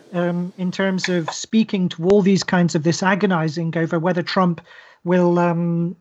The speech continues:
whether Trump will go or not, speaks, in fact, of the bad faith of, um, the Democratic Party and its supporters, who have done their utmost already to delegitimize the outcome of the earlier presidential election. Um,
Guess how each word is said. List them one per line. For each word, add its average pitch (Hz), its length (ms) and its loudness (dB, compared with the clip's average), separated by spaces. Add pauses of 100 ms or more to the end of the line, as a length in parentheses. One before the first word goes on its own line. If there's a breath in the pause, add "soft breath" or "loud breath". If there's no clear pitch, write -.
(220)
whether 185 220 2
Trump 180 260 0
will 165 140 0
go 190 340 2
or 170 100 0
not, 147 400 -8 (300 loud breath)
speaks, - 500 0
in 180 120 0
fact, 180 340 -2
of 165 60 -4
the 160 80 -2
bad 175 320 0
faith 170 500 -4 (140)
of, 160 340 -2
um, 160 460 -2 (100)
the 170 80 -2
Democratic 165 480 0
Party 160 260 0
and 156 80 2
its 147 120 -4
supporters, 151 580 -2 (380 loud breath)
who 175 100 4
have 165 240 2
done 185 360 2
their 170 280 0
utmost 170 800 -2 (140)
already 165 580 2
to 170 320 4
delegitimize 170 960 2 (320 loud breath)
the 170 160 2
outcome 180 300 0
of 160 80 -2
the 165 120 2
earlier 175 200 2
presidential 160 580 -2
election. 160 500 -2 (540 loud breath)
Um, 175 380 2